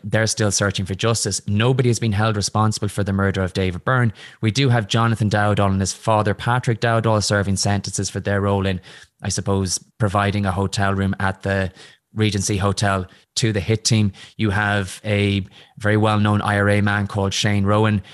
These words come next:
who was handed a lengthy sentence after he was caught with the A K forty-sevens that were used in the Regency Hotel attack. And in May, you will have Jason Bonney and Paul Murphy sentenced for their roles in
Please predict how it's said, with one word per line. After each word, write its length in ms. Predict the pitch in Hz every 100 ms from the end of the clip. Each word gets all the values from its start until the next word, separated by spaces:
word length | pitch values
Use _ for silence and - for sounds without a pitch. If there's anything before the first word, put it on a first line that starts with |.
| - -
who 140 | 101
was 140 | 101
handed 320 | 104 101 98 101
a 20 |
lengthy 320 | 101 101 104
sentence 460 | - 107 98 101 -
after 240 | 95 -
he 140 | 95 104
was 120 | 98
caught 460 | - 104 104 98
with 160 | - 98
the 160 | 104 101
A 120 | 104
K 200 | - 98
forty-sevens 800 | - 101 95 98 - 110 107 104
that 160 | 98 -
were 80 | 98
used 320 | 101 104 92
in 160 | 101 98
the 200 | 98 92 - -
Regency 460 | 104 101 101 98 98
Hotel 420 | 92 95 101 95
attack. 340 | 92 123 123 - - - -
And 180 | 127 127
in 160 | 117 107
May, 380 | 110 110 104 - - _
you 160 | 104 104
will 80 |
have 240 | 98 101 87
Jason 340 | 107 101 98
Bonney 340 | 98 101 98 104
and 180 | 101 92
Paul 280 | - 98 95
Murphy 480 | 104 104 101 95 - -
sentenced 500 | - 107 98 98 92
for 100 | 98
their 300 | 92 101 98
roles 420 | 98 98 95 90
in 340 | - 98 92